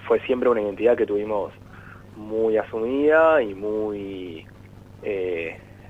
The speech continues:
enlazada, digamos. Después, a nivel personal, digamos, a medida que fui teniendo un, un recorrido propio, eh, fui teniendo otro lugar como, como delegado en mi sector, después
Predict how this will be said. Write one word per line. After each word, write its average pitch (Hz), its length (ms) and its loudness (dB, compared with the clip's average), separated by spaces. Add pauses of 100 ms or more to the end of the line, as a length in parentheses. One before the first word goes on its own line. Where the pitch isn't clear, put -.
enlazada, 104 720 0 (720)
digamos. 95 400 -2 (360)
Después, 143 480 4 (120)
a 120 120 2
nivel 120 220 0
personal, 127 720 2 (220)
digamos, 110 260 -4
a 92 60 -8
medida 107 220 -2
que 101 80 -6
fui 110 160 -6
teniendo 107 320 -4
un, 95 260 -10 (680)
un 113 160 -6
recorrido 104 460 0
propio, 123 840 4 (360)
eh, 95 500 0
fui 101 160 -8
teniendo 101 500 -4 (300)
otro 110 320 2
lugar 110 680 4
como, 98 440 -4
como 98 240 -6
delegado 104 440 4
en 95 100 -6
mi 98 80 -14
sector, 120 680 4
después 98 420 -2